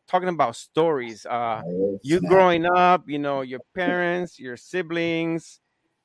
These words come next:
Speaker 1: uh, you know, oh, by the way, we're about the same age, guys. So, you know, we grew up, I was born in seventy-five, he was born in seventy-six. So we grew up in that same music era, the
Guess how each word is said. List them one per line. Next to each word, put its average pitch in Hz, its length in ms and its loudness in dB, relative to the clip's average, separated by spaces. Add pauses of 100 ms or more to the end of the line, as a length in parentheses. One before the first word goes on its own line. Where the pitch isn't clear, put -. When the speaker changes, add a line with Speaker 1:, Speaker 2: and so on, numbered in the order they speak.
Speaker 1:
uh, 113 480 -6
you 156 100 -2
know, 170 280 -2
oh, 208 140 6
by 190 160 6
the 185 100 4
way, 208 200 2
we're 196 200 0
about 208 260 0
the 165 100 -8
same 190 300 -6
age, 190 340 -4
guys. 190 320 0
So, 143 220 -2
you 143 160 -6
know, 135 120 -4
we 151 160 -4
grew 175 220 -2
up, 175 220 2 (480)
I 135 80 -4
was 151 120 0
born 165 200 2
in 156 80 0
seventy-five, 160 720 -2
he 147 60 -10
was 139 100 -8
born 156 200 -6
in 147 40 -6
seventy-six. 160 840 -6
So 131 340 -2 (340)
we 151 200 0
grew 175 180 4
up 175 120 6
in 165 120 0
that 143 160 2
same 170 380 -2
music 170 440 0
era, 175 260 0
the 143 140 -6